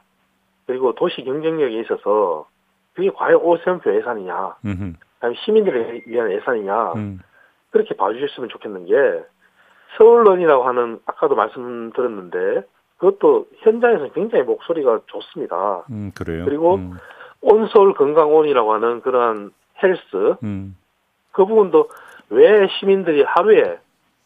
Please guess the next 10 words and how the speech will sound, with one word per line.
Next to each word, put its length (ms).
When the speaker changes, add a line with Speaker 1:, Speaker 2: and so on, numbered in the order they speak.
Speaker 1:
마감이 340
되겠습니까? 640
심층이. 520
Speaker 2:
예. 360
Speaker 1:
예, 140
그런 260
부분들을 320
보신다면 540
과연 280
그게 220